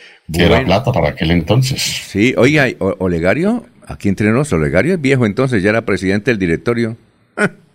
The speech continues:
Speaker 2: Hace
Speaker 1: Claro,
Speaker 2: cincuenta años.
Speaker 1: Olegario es un, un, Olegario es un hombre, calculamos por ahí entre los, eh, ochenta, ochenta y cinco años.
Speaker 2: No, sí, hablador de San Vicente.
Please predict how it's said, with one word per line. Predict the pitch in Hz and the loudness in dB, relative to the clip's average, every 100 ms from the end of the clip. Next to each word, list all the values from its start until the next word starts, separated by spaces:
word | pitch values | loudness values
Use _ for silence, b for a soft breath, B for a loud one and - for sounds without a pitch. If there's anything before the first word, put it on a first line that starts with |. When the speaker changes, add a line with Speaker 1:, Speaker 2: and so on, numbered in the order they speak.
| b b b b b | b b b b b
Speaker 2:
Hace | - 101 - 120 | -4 -2 0 -2
Speaker 1:
Claro, | - 131 123 | 2 4 4
Speaker 2:
cincuenta | 98 151 147 120 - | 2 -2 -2 -4 -2
años. | - | 0
Speaker 1:
Olegario | 147 69 95 | 0 0 0
es | |
un, | 107 113 - _ _ | 0 0 -4 _ _
un, | 82 80 76 | -2 -2 0
Olegario | 92 85 78 76 76 90 | 2 2 2 2 2 0
es | 113 | 2
un | 127 | 2
hombre, | 104 107 104 113 104 87 82 76 73 69 67 - - - _ _ _ - | 2 0 0 2 2 2 0 0 -2 -6 -10 -14 -18 -20 _ _ _ -6
calculamos | 80 78 - 76 76 95 | -4 -4 -2 0 0 0
por | - 78 | 0 0
ahí | |
entre | 76 73 | 0 0
los, | 87 76 - - - - | -2 -2 -6 -6 -6 -8
eh, | - 69 | -8 -6
ochenta, | - - 92 107 - | -4 0 2 2 0
ochenta | - 80 76 | 0 -4 -2
y | 65 | -2
cinco | 80 - | -2 2
años. | 165 156 - - | 2 2 -2 -8
Speaker 2:
No, | 65 73 95 90 | -8 -6 -6 -4
sí, | 80 - | -4 -2
hablador | 92 85 80 120 113 71 | -2 0 4 4 2 0
de | 104 | -2
San | 139 147 | 2 2
Vicente. | 156 - 220 - 98 62 | 2 2 0 0 -2 -4